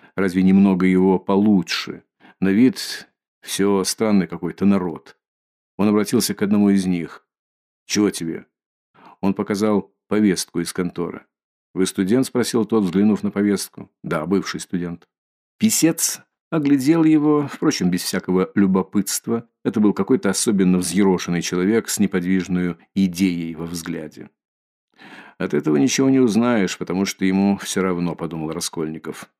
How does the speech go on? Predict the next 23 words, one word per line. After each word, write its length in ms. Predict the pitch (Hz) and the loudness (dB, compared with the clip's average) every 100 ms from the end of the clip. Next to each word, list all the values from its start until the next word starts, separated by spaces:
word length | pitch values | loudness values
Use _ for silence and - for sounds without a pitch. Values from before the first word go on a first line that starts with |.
| _ - | _ -8
«Ступайте 640 | - - 123 147 139 135 | -4 0 2 2 0 -2
туда, 460 | 104 131 95 76 - | 0 0 0 -2 -6
к 80 | _ _ - | _ _ -4
письмоводителю», 920 | 113 - 110 104 113 95 92 87 85 | -2 0 0 2 0 0 -2 -4 -8
сказал 380 | - 92 90 85 | -4 -4 -2 -4
писец 600 | - 101 - 147 151 - - - | -4 -4 0 0 -2 -14 -16 -4
и 80 | 107 | -4
ткнул 340 | - 117 113 | 0 2 2
вперед 420 | 101 107 101 98 | 0 0 0 0
пальцем, 380 | - 131 - 95 | -4 -4 -2 -4
показывая 800 | - 90 117 110 95 95 95 92 - - - | -4 -8 -4 -4 0 2 2 -2 -8 -20 -10
на 140 | - 98 | -2 0
самую 300 | - 104 98 | 2 2 2
последнюю 600 | 101 - 98 90 95 95 | -2 -4 -2 0 2 0
комнату. 640 | - 87 67 76 - - - _ _ _ _ - - - | 0 -6 -6 -12 -14 -20 -20 _ _ _ _ -20 -16 -2
Он 180 | 127 | 2
вошел 400 | 151 170 - 190 | 2 0 2 2
в 80 | 147 | 4
эту 200 | 104 101 | 2 -2
комнату, 720 | 90 - 92 95 98 113 131 - _ | -6 0 2 2 0 -6 -8 -10 _
четвертую 880 | - 127 - 95 87 - - 101 120 _ | -6 -4 -4 -4 -4 -6 -4 -4 -4 _
по 100 | - | -10
порядку, 680 | 104 107 104 - - 104 | -4 -2 -2 -4 -4 -4